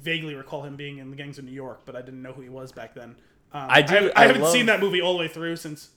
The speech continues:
Speaker 1: like, the year two thousand when it came out or whatever, which is
Speaker 2: Yeah.
Speaker 1: problematic.
Speaker 2: Definitely worth us doing. Uh, he's in that, <laughs> in that, that storyline. It's so funny. Like, he's, I love that 'cause, like,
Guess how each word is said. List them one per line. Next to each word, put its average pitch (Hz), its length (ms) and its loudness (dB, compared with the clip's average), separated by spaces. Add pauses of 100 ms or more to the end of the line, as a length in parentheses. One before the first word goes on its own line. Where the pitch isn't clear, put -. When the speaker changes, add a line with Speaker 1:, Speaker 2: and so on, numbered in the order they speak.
(420)
Speaker 1:
like, 156 200 -16
the 151 60 -18
year 143 160 -18
two 143 160 -20
thousand 123 320 -16
when 113 80 -20
it 117 80 -20
came 117 160 -20
out 113 220 -20
or 117 40 -20
whatever, 117 320 -20
which - 200 -20
is - 200 -20 (200)
Speaker 2:
Yeah. 123 400 -4
Speaker 1:
problematic. 117 580 -10 (680)
Speaker 2:
Definitely 131 380 0
worth 104 400 0
us 92 220 -8
doing. 95 360 -6
Uh, 120 220 0
he's 165 580 -6
in 160 200 -2
that, 147 240 2 (200)
<laughs> - 140 -2
in 131 160 2
that, 120 400 0
that 107 220 2
storyline. 113 680 0
It's 107 180 -8
so 180 160 0
funny. 117 340 -4
Like, 101 180 -4
he's, 120 340 -6 (760)
I 135 140 6
love 160 320 2
that 135 220 2
'cause, 123 160 -6
like, 123 140 -2